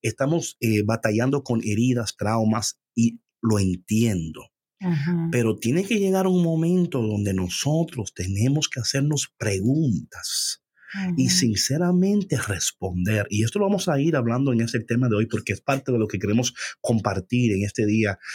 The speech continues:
Speaker 1: tomando en cuenta lo que hemos venido compartiendo sobre el tema de, <clears throat> el texto, ¿no?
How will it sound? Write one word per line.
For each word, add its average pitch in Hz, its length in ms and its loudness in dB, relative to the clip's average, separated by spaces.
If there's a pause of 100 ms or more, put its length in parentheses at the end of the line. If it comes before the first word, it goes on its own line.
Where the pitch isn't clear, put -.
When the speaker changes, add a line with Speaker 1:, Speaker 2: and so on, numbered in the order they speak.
(140)
Speaker 1:
tomando 123 320 0
en 135 120 -2
cuenta 135 260 -2
lo 110 160 0
que 98 100 -6
hemos 117 200 2
venido 120 320 0
compartiendo 120 680 -2
sobre 95 260 -2
el 85 160 -6
tema 113 500 0
de, 90 320 -2 (160)
<clears throat> - 920 -6
el 98 200 0
texto, 156 340 0
¿no? 180 180 0